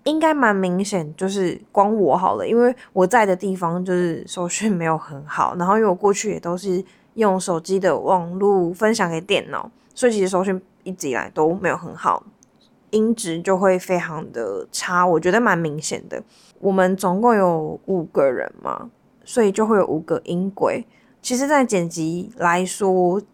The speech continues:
的确是蛮花费时间的。如果就我后期也剪得比较熟练来讲的话，我大概也都要花非常专注的时间，大概，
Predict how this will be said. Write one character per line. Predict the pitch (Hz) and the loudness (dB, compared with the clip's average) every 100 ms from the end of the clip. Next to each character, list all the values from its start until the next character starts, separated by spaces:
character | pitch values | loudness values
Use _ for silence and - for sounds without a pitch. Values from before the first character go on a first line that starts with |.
| _ _ _ - | _ _ _ -4
的 | 190 | -2
确 | 185 247 | 2 2
是 | 220 | 2
蛮 | 196 170 170 | -2 -4 -2
花 | 175 165 | 2 2
费 | - 180 | 2 -2
时 | - 117 - | -4 -10 -12
间 | - 87 | -10 -8
的。 | 135 135 - - - | -6 -6 -8 -18 -4
如 | 214 214 | 0 2
果 | - 240 190 - | 2 -2 -2 0
就 | 269 | 2
我 | 214 190 147 - - _ _ _ | 2 4 2 0 -6 _ _ _
后 | - 285 196 185 | 2 4 6 2
期 | - 190 180 180 180 | -2 -2 -2 0 2
也 | 175 170 - - | 2 0 -2 -2
剪 | 180 | -2
得 | 170 | 0
比 | 175 | 2
较 | 196 233 | 2 2
熟 | 226 170 | 0 0
练 | 196 180 | 0 -2
来 | 160 160 | -4 -6
讲 | 160 151 | -6 -6
的 | - | -10
话， | - 170 170 - - _ _ _ _ | 0 0 0 -10 -20 _ _ _ _
我 | 202 185 | 2 4
大 | 262 247 | 4 2
概 | 247 233 | 4 0
也 | 196 170 | 0 0
都 | 185 | 2
要 | 185 185 | 4 2
花 | - 170 165 180 - _ _ | 0 0 0 -2 -8 _ _
非 | 233 220 | 0 0
常 | 190 175 190 | 0 -2 -4
专 | 202 190 196 208 | 0 0 0 -2
注 | 247 185 | -2 -2
的 | 135 147 | 0 -2
时 | - 180 | -4 -8
间， | 170 190 180 180 208 _ _ _ _ | -8 -4 -2 -2 -6 _ _ _ _
大 | 202 180 | -2 -2
概， | 175 180 170 160 151 151 | 0 2 2 0 -2 -6